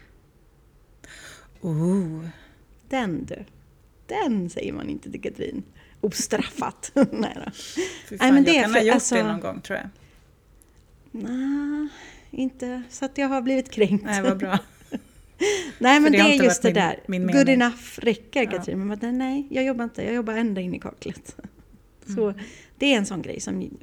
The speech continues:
Speaker 2: det, jag vet inte om det har med min extroverta sida att göra, utan det är väl perfektionisten i mig då kanske som
Speaker 1: Mm.
Speaker 2: skriker. Såklart. Men, eh, den är svår. Den är jättejobbig. Jag har inga problem, eh, när rätt person ber mig att vara tyst, för då förstår jag ju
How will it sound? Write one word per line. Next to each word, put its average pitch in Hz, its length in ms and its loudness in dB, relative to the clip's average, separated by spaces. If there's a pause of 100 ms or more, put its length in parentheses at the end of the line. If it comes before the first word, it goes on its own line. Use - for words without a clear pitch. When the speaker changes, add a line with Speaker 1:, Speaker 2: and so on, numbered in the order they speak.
Speaker 2:
det, 202 200 -2
jag 226 140 -2
vet 233 100 -2
inte 220 160 -4
om 196 80 0
det 180 60 -4
har 175 140 -4
med 175 140 -6
min 180 160 -6
extroverta - 580 -10
sida - 220 -12
att 156 60 -8
göra, - 160 -10
utan 208 260 -10
det 208 60 -4
är 196 40 -6
väl 196 120 -6
perfektionisten - 800 -8
i 185 100 -8
mig - 140 -10
då - 140 -10
kanske 190 360 -12
som 208 200 -10
Speaker 1:
Mm. 220 160 0
Speaker 2:
skriker. - 320 -4 (680)
Såklart. - 460 -12 (100)
Men, 202 640 -4
eh, 190 280 -8
den 214 240 -4
är 196 40 -4
svår. - 240 -10 (340)
Den 214 180 -4
är 196 40 -2
jättejobbig. - 480 -10 (1500)
Jag 233 100 4
har 247 60 4
inga 277 180 2
problem, 208 640 -2
eh, 196 160 -6
när 202 560 -2
rätt - 480 -8
person 202 540 -4
ber 226 200 4
mig 185 220 -4
att - 280 -16
vara 190 80 -2
tyst, - 540 -10
för 214 140 -2
då 196 240 0
förstår 196 380 -4
jag 170 120 -4
ju 180 60 0